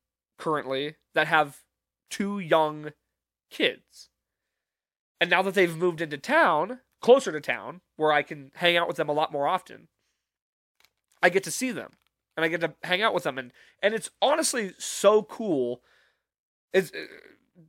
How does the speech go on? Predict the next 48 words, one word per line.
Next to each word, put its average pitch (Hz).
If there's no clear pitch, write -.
don't 220
get 175
me 151
wrong. 127
The 175
best -
thing 214
about 151
being 151
the 143
friend 147
of 156
the 156
friends, 170
the, 170
the 170
friend 190
of 165
the 160
people 185
that 165
have 165
kids, 190
is 185
you 196
get 214
to 170
go 139
home. -
You 196
get 233
to 214
hang 233
out 226
with 226
the 208
kids, 214
you 165
get 196
to 180
have 160
fun, 196
you 180
get 160
to 143
play 196
with 196
them, 190